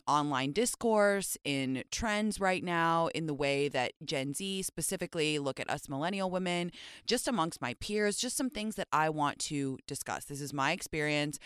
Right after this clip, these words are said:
This is my hypothesis of why millennial women have it so hard. I'm not diminishing any other woman's experience. I know that, you know, in the fifties, they were telling people, "Oh, just drink a glass of white wine and that's all your food for the day," or whatever. Everybody has shit. But I'm a millennial, so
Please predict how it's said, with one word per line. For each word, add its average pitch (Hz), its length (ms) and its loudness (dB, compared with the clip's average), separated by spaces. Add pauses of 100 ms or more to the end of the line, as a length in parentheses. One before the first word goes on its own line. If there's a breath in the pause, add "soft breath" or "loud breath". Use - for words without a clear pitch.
(120)
This 139 140 -6
is 135 120 -8 (160)
my 143 300 2
hypothesis 151 720 0
of 135 160 -8
why 131 420 2
millennial 139 360 -2
women 131 200 -2
have 131 160 -2
it - 120 -6
so 120 120 -4
hard. 92 300 -2
I'm 143 140 -2
not 135 240 2 (260 loud breath)
diminishing 170 640 2 (100)
any 151 320 2
other 139 240 0
woman's 131 320 -2
experience. 78 640 -6
I 160 140 0
know 170 240 2
that, 156 160 2 (320 loud breath)
you 156 100 -6
know, 160 80 -2
in 160 80 -4
the 160 60 -6
fifties, 156 460 -2
they 143 100 2
were 143 80 2
telling 147 320 0
people, 151 260 -2
"Oh, 156 160 6
just 131 300 -6
drink 147 200 -4
a 139 60 -8
glass 139 300 2
of 131 100 -6
white 127 220 2
wine 123 240 0
and 127 100 -2
that's 127 180 -4
all 117 140 0
your 123 140 -4
food 139 200 -2
for 107 120 -6
the 107 80 -4
day," 90 140 -2
or 101 100 -2
whatever. 123 420 0
Everybody 214 380 2
has 165 360 0 (140)
shit. - 300 -4 (1200)
But 165 120 -4
I'm 226 140 0
a 240 40 2
millennial, 233 480 -2
so 147 340 -2